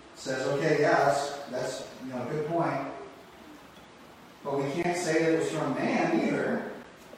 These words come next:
because the crowds are convinced that John the Baptist is the true prophet of God. And if we're gonna try and finally get rid of him, we're gonna need the crowd on our side." And then a third guy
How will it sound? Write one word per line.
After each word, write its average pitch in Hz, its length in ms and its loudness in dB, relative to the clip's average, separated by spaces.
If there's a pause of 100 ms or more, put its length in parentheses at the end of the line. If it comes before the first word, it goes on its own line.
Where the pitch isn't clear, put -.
(1080)
because 180 280 0
the 175 100 0
crowds 220 320 4
are 208 120 4
convinced 208 480 4
that 202 140 2
John 208 280 4
the 208 60 4
Baptist 208 380 4
is 208 80 -2
the 208 80 -2
true 226 160 2
prophet 226 400 4
of 202 60 4
God. - 340 2 (840)
And 220 160 8
if 226 60 8
we're 208 280 6
gonna 208 120 4
try 226 300 4
and 208 120 2
finally 208 440 6
get 190 120 4
rid 165 200 6
of 165 60 2
him, - 540 2 (600)
we're 254 120 -4
gonna 214 120 4
need 208 200 4
the - 100 -2
crowd 226 360 4
on - 100 4
our - 180 4
side." - 360 2 (2500)
And 147 100 -6
then 156 140 0
a 160 60 0
third 170 240 2
guy - 380 2